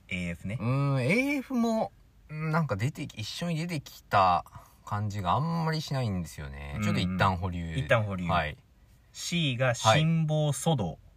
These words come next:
Speaker 2: 心房粗動ね。
Speaker 1: うん。
Speaker 2: うん、まあ、この、虚-、虚死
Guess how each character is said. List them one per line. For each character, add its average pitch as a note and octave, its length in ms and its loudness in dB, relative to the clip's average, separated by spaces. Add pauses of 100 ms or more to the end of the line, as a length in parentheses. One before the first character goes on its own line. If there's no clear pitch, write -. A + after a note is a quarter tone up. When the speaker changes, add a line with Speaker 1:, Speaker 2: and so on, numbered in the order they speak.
Speaker 2:
心 D3+ 420 -2
房 D3+ 180 2
粗 C#3 200 -4
動 D#2+ 200 -4
ね。 F2 240 -6
Speaker 1:
う G2 80 -4
ん。 F2+ 300 -2
Speaker 2:
う F#2 720 -2
ん、 - 20 -4
ま G2+ 140 6
あ、 F2+ 60 2
こ G2 140 -4
の、 F2 300 -2 (380)
虚-、 G#2+ 280 -4 (280)
虚 G#2 160 -2
死 D3 360 -4